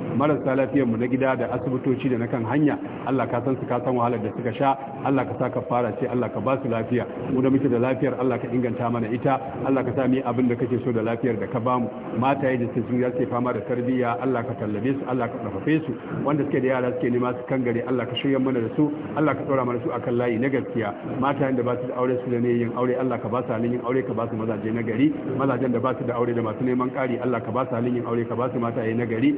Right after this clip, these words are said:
Waɗanda muke da iyalan, Allah ka iya mana abin da ba za mu iya ba. Yan kasuwar mu, Allah ka sanya albarka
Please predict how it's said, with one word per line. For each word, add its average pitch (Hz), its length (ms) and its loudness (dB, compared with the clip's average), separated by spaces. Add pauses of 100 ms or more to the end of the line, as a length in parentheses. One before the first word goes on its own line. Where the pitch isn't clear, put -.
(220)
Waɗanda 151 340 2
muke 139 220 2
da 123 80 0
iyalan, 120 440 0
Allah 135 280 2
ka - 140 -6
iya 160 160 4
mana 131 180 2
abin 123 180 0
da 120 80 2
ba 110 80 0
za 117 140 0
mu 113 160 0
iya 117 180 0
ba. 135 180 2 (240)
Yan 151 140 2
kasuwar 135 380 0
mu, 123 80 0
Allah 123 220 0
ka 123 100 -6
sanya 151 240 2
albarka 123 320 0